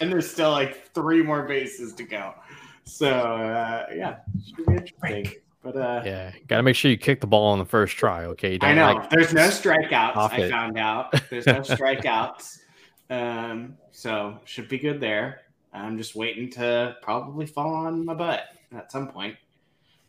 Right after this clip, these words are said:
Speaker 1: To the
Speaker 2: All
Speaker 1: joy
Speaker 2: right,
Speaker 1: of
Speaker 2: all right.
Speaker 1: big
Speaker 2: <laughs>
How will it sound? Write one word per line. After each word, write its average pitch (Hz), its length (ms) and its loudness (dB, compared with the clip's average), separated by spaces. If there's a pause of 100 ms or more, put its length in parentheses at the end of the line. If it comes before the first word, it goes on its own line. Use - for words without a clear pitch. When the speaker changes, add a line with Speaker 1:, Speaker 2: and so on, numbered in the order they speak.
(180)
Speaker 1:
To 110 80 -10
the 101 320 -6
Speaker 2:
All 95 180 0
Speaker 1:
joy 92 80 2
Speaker 2:
right, 95 180 4
Speaker 1:
of 101 80 4
Speaker 2:
all 101 60 4
right. 113 380 2 (1200)
Speaker 1:
big 143 360 0
Speaker 2:
<laughs> - 40 -20